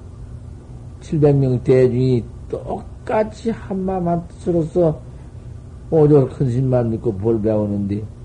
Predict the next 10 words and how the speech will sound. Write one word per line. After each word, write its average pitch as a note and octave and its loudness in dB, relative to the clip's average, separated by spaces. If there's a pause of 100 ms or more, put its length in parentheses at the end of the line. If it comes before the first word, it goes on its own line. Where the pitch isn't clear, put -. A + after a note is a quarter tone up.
(1080)
하는 C4 4
짓이 A#3 0 (1120)
어머니를 A#3 8
굶어 A3+ 6
죽이다니, G#3+ 2 (1300)
하는 D4 0
짓이 G#3 0 (280)
믿을 D3 0
수가 D#3 2
없네. C3+ -4